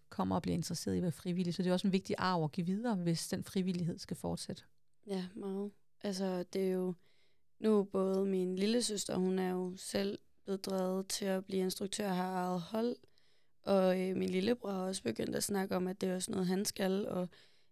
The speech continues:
Speaker 2: jeg kan jo også se på nogle af de gymnaster, jeg har fulgt igennem mange år, at de også begynder at interessere sig for at blive instruktør og, og frivillige, og det er bare mega fedt at se, at man kan give den glæde videre til andre.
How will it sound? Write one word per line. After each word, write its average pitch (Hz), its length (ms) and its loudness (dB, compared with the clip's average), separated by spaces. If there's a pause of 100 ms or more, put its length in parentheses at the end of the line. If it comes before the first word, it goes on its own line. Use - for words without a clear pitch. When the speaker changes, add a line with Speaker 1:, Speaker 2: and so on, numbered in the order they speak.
Speaker 2:
jeg 202 80 0
kan 208 80 6
jo 196 80 10
også 202 140 4
se 202 220 2
på 196 200 -2
nogle 196 220 4
af 202 60 2
de 220 140 -4
gymnaster, 196 460 0
jeg 190 100 2
har 180 80 0
fulgt 233 400 -2
igennem 185 500 -2 (720)
mange 196 320 4
år, 190 180 2
at 185 160 -4
de 208 140 4
også 190 240 6
begynder 196 400 2
at 175 200 0
interessere 190 420 0
sig 190 120 0
for 190 140 -2
at 185 80 -2
blive 190 120 -2
instruktør 190 580 0
og, 175 280 0 (440)
og 202 120 0
frivillige, 180 460 0
og 180 80 -6
det 190 80 2
er 190 40 0
bare 196 220 -2
mega 185 300 -4
fedt 185 320 -6 (180)
at 175 120 -6
se, 196 140 0
at 180 240 2
man 175 140 2
kan 185 180 2
give 185 240 -4 (580)
den 190 180 2
glæde 185 320 2
videre 185 340 4
til - 240 -6
andre. 180 480 -2